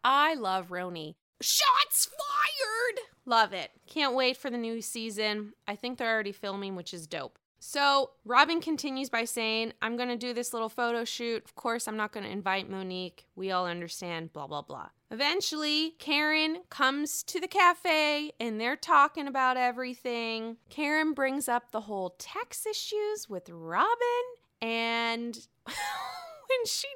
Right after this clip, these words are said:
does that, Robin was like, "I can't really talk about it, like, legally." And then Bravo goes back to Bravo history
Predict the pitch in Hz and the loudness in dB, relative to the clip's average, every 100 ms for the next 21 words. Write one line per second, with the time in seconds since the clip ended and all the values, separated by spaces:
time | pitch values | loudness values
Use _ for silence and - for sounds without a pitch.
0 | 427 202 214 - 311 359 359 - - - | -4 0 0 -2 -4 -2 -4 -8 -16 -16
1 | - - - 247 262 311 285 262 254 226 | -18 -10 4 8 8 4 -2 0 2 4
2 | 214 - 226 - - 339 269 262 220 208 | 2 4 4 4 0 -2 -2 -2 -2 2
3 | 269 226 240 208 202 202 190 175 175 170 | 6 6 4 2 2 2 0 -2 -4 -6
4 | - 185 196 202 214 214 233 240 233 - | -6 -8 -6 -4 -4 -2 -2 -2 -4 -12
5 | - - 208 202 233 233 226 - 185 196 | -18 -10 -6 -2 -2 -2 -2 -2 0 0
6 | 196 202 185 180 180 - 170 165 180 - | 0 -4 -2 -4 -4 -4 -2 -2 -4 -10
7 | 160 165 165 170 175 185 165 - 190 185 | -8 -4 -4 -4 -6 -6 -8 -8 -8 -6
8 | 190 | -8